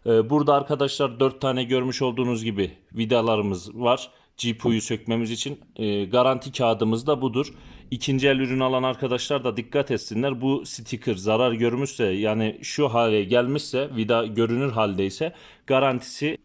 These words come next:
bitmiş demektir. İptal oluyor. Ee, bazen hani bilmeyen arkadaşlarımız garantisi devam ediyor diye gidip alabilirler. Buna dikkat etsinler. Şuradaki arkadaşlar R T X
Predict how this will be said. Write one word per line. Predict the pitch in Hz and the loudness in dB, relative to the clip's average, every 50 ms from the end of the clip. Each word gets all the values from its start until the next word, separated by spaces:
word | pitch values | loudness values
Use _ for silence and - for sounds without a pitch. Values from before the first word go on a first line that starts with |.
| - | -8
bitmiş | - 135 135 - - 147 147 - - - | -8 -8 -6 -4 -6 -4 -4 -4 0 0
demektir. | 123 120 127 131 127 - - 131 139 - - - _ - | 2 2 2 0 -2 -4 -6 -6 -6 -6 -8 -16 _ -8
İptal | 131 - - - 139 135 131 120 | -8 -8 -2 0 2 2 2 2
oluyor. | 107 95 95 95 104 131 - - _ _ - - - - - _ _ _ - - | 2 0 0 0 -2 -2 -4 -8 _ _ -20 -20 -20 -20 -20 _ _ _ -20 -16
Ee, | 135 - 123 127 - - - - _ - | -14 -14 -12 -12 -14 -16 -16 -14 _ 0
bazen | 135 135 139 143 131 123 135 131 131 127 | 2 4 4 4 4 2 0 0 -2 -4
hani | - 123 123 123 123 117 117 | -4 -2 -2 -2 -2 -2 -2
bilmeyen | 131 127 131 131 131 127 127 | 0 2 2 2 2 2 0
arkadaşlarımız | 127 123 123 135 117 127 120 - - 135 123 117 123 127 127 - - - _ - - | 0 -2 -2 -2 -2 -2 -2 -2 0 0 0 0 0 -2 -4 -6 -10 -16 _ -12 -2
garantisi | - 123 117 120 123 123 117 - - - 120 107 | 0 2 2 4 2 0 -4 -8 -10 -8 -4 0
devam | 120 120 123 123 120 123 | 2 4 4 4 4 2
ediyor | 123 117 120 123 120 113 107 | 0 0 2 0 0 2 2
diye | 113 113 120 123 - - - 127 | 2 2 2 0 -4 -6 -8 -8
gidip | 117 110 123 120 - 123 | -6 -4 -4 -2 0 0
alabilirler. | 110 113 113 107 123 113 113 107 98 107 117 120 117 - | 2 2 2 2 0 0 0 0 0 0 -2 -4 -4 -4
Buna | 131 117 117 120 120 - | -2 -2 0 -2 -2 -4
dikkat | 135 113 - - 135 127 - - | -8 -8 -4 0 0 0 0 -2
etsinler. | 104 - - - 98 95 98 110 131 - - - _ _ _ _ _ _ _ | -8 -8 -8 -6 -4 -2 -2 -2 -4 -6 -12 -20 _ _ _ _ _ _ _
Şuradaki | - - - 139 123 139 139 135 - 143 | -12 -6 -4 -2 0 0 -2 -2 -2 -2
arkadaşlar | 131 127 123 135 131 120 120 113 - - 131 123 117 - 123 123 120 | -2 -2 -2 -4 -2 -2 -2 -4 -2 -4 -4 -4 -4 -2 -2 -2 -2
R | |
T | 117 - - 120 | -2 -4 -6 -6
X | 113 107 - - - - | -6 -6 -8 -14 -16 -18